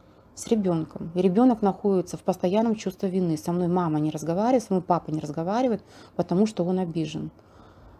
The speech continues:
Я уверена, что у большинства из вас сейчас эта практика из собственной семьи, из собственного детства откликнется.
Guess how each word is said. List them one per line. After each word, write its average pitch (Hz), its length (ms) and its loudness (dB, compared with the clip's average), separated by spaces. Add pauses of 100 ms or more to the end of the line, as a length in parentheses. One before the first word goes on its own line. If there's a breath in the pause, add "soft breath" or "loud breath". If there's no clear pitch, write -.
(720 soft breath)
Я 180 160 4
уверена, 214 340 4
что 170 440 -4 (480)
у 175 40 -8
большинства 190 540 0
из 170 100 -2
вас 226 260 0
сейчас - 500 -4 (240)
эта 196 440 2 (100)
практика 190 680 -4 (220)
из - 120 -6
собственной 170 680 0 (320)
семьи, 185 400 2
из 165 120 -2
собственного 170 360 -2
детства 185 400 0
откликнется. 170 800 -4